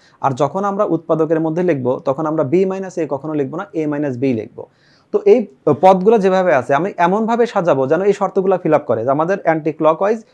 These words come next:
জিনিসগুলো ঘুরবে, ঘুরে যেন ব্র্যাকেটের মধ্যে সেম থাকে।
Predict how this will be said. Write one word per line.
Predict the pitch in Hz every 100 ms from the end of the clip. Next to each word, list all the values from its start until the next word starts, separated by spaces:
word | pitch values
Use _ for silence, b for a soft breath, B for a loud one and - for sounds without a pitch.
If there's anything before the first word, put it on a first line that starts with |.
| _
জিনিসগুলো | 131 151 160 175 190
ঘুরবে, | 113 156 185 247 - b -
ঘুরে | 117 160 214
যেন | 196 196 240
ব্র্যাকেটের | - 135 156 202 208 196
মধ্যে | 190
সেম | 226 180 147
থাকে। | 104 104